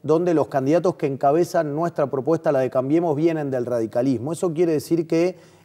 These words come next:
en cada provincia hemos en-, hemos intentado que quienes integren nuestra lista sean los mejores candidatos, sin importar hacia adentro de Cambiemos a qué partido pertenecen.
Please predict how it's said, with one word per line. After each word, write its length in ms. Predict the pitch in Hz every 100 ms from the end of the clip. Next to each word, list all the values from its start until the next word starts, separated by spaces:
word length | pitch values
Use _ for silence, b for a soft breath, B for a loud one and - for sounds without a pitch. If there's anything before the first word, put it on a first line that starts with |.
| -
en 160 | 147
cada 280 | 139 233 214
provincia 500 | 160 160 190 196 196
hemos 200 | 156 139
en-, 220 | 139 139 -
hemos 280 | 160 156 147
intentado 680 | 131 131 123 160 180 185 B B B
que 180 | - 135
quienes 460 | - 147 143 139 139
integren 480 | 139 127 190 175 151
nuestra 300 | 139 151 147
lista 280 | 160 185
sean 500 | 165 151 151 165 175 b b b -
los 240 | 131 127
mejores 380 | 131 120 151 143
candidatos, 680 | 143 135 170 190 214 220 -
sin 280 | - 190 185
importar 480 | 175 156 139 170 165
hacia 240 | - 143
adentro 320 | 147 156 151
de 80 | 143
Cambiemos 480 | 143 143 160 165 127
a 40 |
qué 100 | 123
partido 400 | 127 117 131 120
pertenecen. 460 | 110 110 107 92